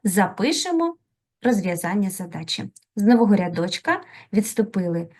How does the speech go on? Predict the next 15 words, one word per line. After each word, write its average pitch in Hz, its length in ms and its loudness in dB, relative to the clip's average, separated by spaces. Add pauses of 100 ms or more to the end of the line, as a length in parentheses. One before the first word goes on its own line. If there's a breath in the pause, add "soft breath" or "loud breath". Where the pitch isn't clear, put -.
одну 208 280 4
клітиночку 165 720 -6
вниз, 170 520 -4 (440 soft breath)
сім 214 300 2
клітинок 170 580 -4
вбік, 170 520 -2
записали 175 680 -4
задача 190 600 2
двісті 165 680 -4
п'ятдесят 156 600 -6
п'ять 269 460 -2 (320)
і 302 140 2
розв'язання. 170 800 -2 (360)
Перша 190 360 0
дія. 160 380 -4